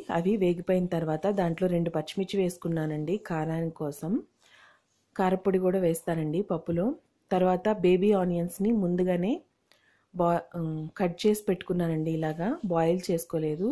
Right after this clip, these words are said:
కట్ చేసి పెట్టుకుని వేసుకుని మగ్గించుకుంటున్నానండి మూత పెట్టుకుని.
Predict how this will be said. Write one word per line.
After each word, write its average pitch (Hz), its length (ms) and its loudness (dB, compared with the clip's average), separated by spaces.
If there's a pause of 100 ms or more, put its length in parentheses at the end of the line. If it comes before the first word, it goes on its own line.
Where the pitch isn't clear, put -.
కట్ 160 220 -4
చేసి 180 240 -4
పెట్టుకుని - 380 -2
వేసుకుని 160 420 -2
మగ్గించుకుంటున్నానండి 156 1040 -4
మూత 165 220 -2 (100)
పెట్టుకుని. 156 460 -4